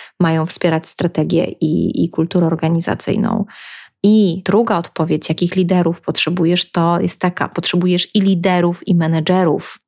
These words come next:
Oczywiście w zależności od skali organizacji, wielkości organizacji, ale potrzebujesz zarówno ludzi, którzy definiują kierunek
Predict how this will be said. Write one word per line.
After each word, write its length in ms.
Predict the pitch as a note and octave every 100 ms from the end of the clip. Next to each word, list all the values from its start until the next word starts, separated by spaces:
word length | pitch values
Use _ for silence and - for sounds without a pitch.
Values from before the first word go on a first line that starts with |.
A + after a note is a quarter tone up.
| _ _ _ - - -
Oczywiście 400 | - F3 F3+ F#3+
w 40 | F3
zależności 520 | F3 F3 F#3 F3+ F#3
od 100 | -
skali 340 | - F#3 F#3
organizacji, 680 | D#3+ D#3 D3 D3+ D3+ - D#3
wielkości 500 | D#3+ E3+ F#3+ - F3
organizacji, 720 | D#3+ C#3+ D#3 E3 F2 - -
ale 180 | D#3+ D#3+
potrzebujesz 720 | F3+ F3+ - E3 G3 F3+ E3+
zarówno 540 | - E3+ F#3+ F#3 D#3+ E3 - - - -
ludzi, 220 | G3 G3+
którzy 260 | G3+ F3+ F3
definiują 600 | F3 F3 F3+ F3 E3 E3
kierunek 880 | - F3+ F3 F#3+ A#3 G3 C#3+ -